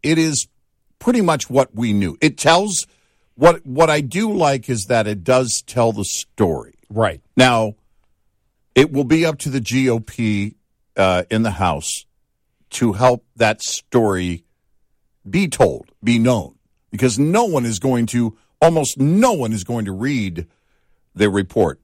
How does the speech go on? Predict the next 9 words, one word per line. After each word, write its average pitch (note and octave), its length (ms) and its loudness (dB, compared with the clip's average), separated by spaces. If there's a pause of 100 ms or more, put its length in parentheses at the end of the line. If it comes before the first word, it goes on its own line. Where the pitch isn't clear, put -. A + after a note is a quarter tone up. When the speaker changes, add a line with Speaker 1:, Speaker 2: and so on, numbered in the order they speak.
(180)
Speaker 1:
Uh, G2+ 560 4
I C3 140 2
would F3 180 -2
suggest A2+ 560 -2
if G2 180 -4
you're G2+ 180 0
on A2+ 260 0
social G2+ 360 -4
media, F#2+ 480 0